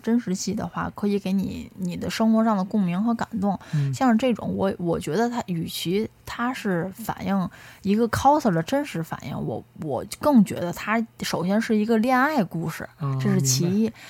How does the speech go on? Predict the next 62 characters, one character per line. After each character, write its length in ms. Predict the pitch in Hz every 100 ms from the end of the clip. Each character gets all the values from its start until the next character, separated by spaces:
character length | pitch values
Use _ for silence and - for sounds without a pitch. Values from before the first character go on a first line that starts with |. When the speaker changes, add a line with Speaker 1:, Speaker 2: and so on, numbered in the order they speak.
| - -
Speaker 1:
其 240 | - 185
二 260 | 233 302 185
的 80 |
话， 220 | 175 165 160
作 260 | - 247
者 320 | 202 76 71 - _ _
特 240 | - 277
意 160 | 240 214
画 340 | 202 240 208
出 200 | 196 240
了 100 | 214
这 200 | 208 285
样 200 | 254 170
的 140 | 147 135
男 320 | 165 170 180
主 120 | 170
和 160 | - 170
女 220 | 170 196
主， 160 | 196
是 200 | 180 202
为 140 | 202 208
了 80 | 175
表 240 | - -
现 200 | 175 190
一 80 | 185
些 260 | 190 214 220
个 260 | 202 180 - - - -
形 380 | - - 165 220
式 140 | 269
上 180 | 254 226
的 80 | 180
冲 320 | - 269 339
突。 180 | - - _ -
Speaker 2:
对， 120 | 135 - -
Speaker 1:
我 60 | 175
Speaker 2:
首 180 | 170 123
先 200 | 202 240
其 120 | 185
实 120 | 180
这 100 | 214
个 80 | 175
漫 200 | 190 175
画 220 | 190 156
是 160 | 131 139
在 160 | 151
这 160 | 139 143
个 380 | 135 147 135 107 -
Young 360 | 147 156 202
刚 200 | 185 208
刚 220 | 202 151 131
上 240 | 127 123
边 180 | 123 123
连 220 | 117 135
载 80 | 135
的 320 | - 127 123
作 220 | 123 151 131
品 220 | - 139
啊， 140 | 120
Speaker 1:
对。 80 | 202
Speaker 2:
然 80 | 185
后 180 | 156
Speaker 1:
嗯。 80 | 135